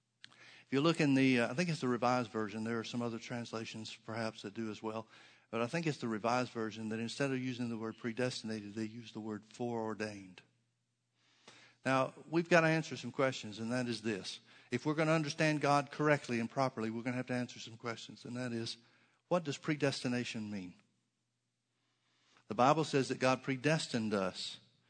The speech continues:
to be in Christ. It says that he chose us.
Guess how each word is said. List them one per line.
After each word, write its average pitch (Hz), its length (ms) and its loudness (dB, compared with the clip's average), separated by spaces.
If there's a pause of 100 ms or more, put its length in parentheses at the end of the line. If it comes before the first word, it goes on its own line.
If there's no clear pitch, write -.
(200)
to 120 80 -4
be 123 160 2
in 117 120 2
Christ. 95 460 -4
It 120 120 -2
says 127 240 2
that 120 120 0
he 131 80 -2
chose 151 460 -2
us. - 300 -12